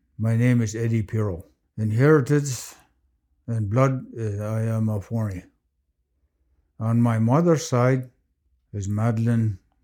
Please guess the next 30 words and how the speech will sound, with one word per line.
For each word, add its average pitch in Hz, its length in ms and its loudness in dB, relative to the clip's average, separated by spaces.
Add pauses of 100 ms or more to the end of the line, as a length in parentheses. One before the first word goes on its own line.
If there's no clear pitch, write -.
Conde 113 340 -2
Martel. 98 540 -6 (380)
And 110 480 -2
on 110 260 -2
my 110 220 0
mom's 113 440 0
dad 117 600 -2 (480)
is 98 240 -6
Jean 113 240 0
Conde 113 440 -2
Martel. 95 520 -8 (240)
I'm 120 240 -6
a, 127 340 -6
I'm 127 240 -6
a, 120 480 -8
I'm 127 160 -4
a 127 80 -4
Beaver 147 440 -4
Indian, 143 260 -4
heart, 151 340 -6
mind, 147 340 -2
body, 139 300 -4
and 139 140 -2
soul. 135 420 -6 (1800)
Charge 131 320 -8
Dragon 123 400 -4
has 107 300 -4
used 117 340 -6
this. 92 200 -12
So 101 140 -8